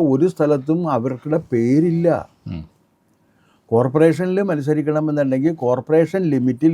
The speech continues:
Speaker 1: എവിടെയെങ്കിലും
Speaker 2: താമസിക്കണം.
Speaker 1: നിങ്ങളുടെ വോട്ടർ പട്ടികയിൽ നിങ്ങളുടെ പേരുണ്ടാകണം. നിങ്ങൾ താമസിച്ചാലും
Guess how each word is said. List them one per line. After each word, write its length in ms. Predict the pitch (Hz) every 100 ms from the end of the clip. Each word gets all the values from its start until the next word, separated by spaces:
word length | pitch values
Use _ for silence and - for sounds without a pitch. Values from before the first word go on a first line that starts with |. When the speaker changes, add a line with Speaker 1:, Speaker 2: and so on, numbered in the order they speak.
| 139 123
Speaker 1:
എവിടെയെങ്കിലും 720 | 135 165 180 147 127 127 156 226 _ 135
Speaker 2:
താമസിക്കണം. 360 | 127 110 123
Speaker 1:
നിങ്ങളുടെ 400 | 143 143 135 135 214 - -
വോട്ടർ 240 | 151 170 226
പട്ടികയിൽ 260 | 208 208 208 185
നിങ്ങളുടെ 220 | 170 151
പേരുണ്ടാകണം. 440 | 143 127 107 98 101
നിങ്ങൾ 140 | 127 143
താമസിച്ചാലും 560 | 120 131 151 151 160